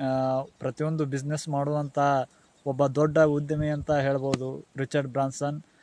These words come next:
ಅವರು ಸಾಹಸಕ್ಕೆ ಹೆಸರು ಆದಂತಹ ಒಬ್ಬ ರಿ-, ಆ, ವ್ಯಕ್ತಿ ಅಂತ ಹೇಳ್ಬೋದು. ಸಾಹಸ ಅಂದರೆ ತುಂಬ, ತುಂಬ ಪಂಚಪ್ರಾಣ ಅನ್ನುವಂಥ ಒಬ್ಬ ಕ್ಯಾರೆಕ್ಟರ್ ವ್ಯಕ್ತಿ ಅಂತ ಹೇಳ್ಬೋದು.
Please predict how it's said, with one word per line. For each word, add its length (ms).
ಅವರು 440
ಸಾಹಸಕ್ಕೆ 840
ಹೆಸರು 340
ಆದಂತಹ 760
ಒಬ್ಬ 260
ರಿ-, 380
ಆ, 240
ವ್ಯಕ್ತಿ 360
ಅಂತ 180
ಹೇಳ್ಬೋದು. 440
ಸಾಹಸ 340
ಅಂದರೆ 400
ತುಂಬ, 260
ತುಂಬ 260
ಪಂಚಪ್ರಾಣ 680
ಅನ್ನುವಂಥ 500
ಒಬ್ಬ 180
ಕ್ಯಾರೆಕ್ಟರ್ 540
ವ್ಯಕ್ತಿ 300
ಅಂತ 200
ಹೇಳ್ಬೋದು. 640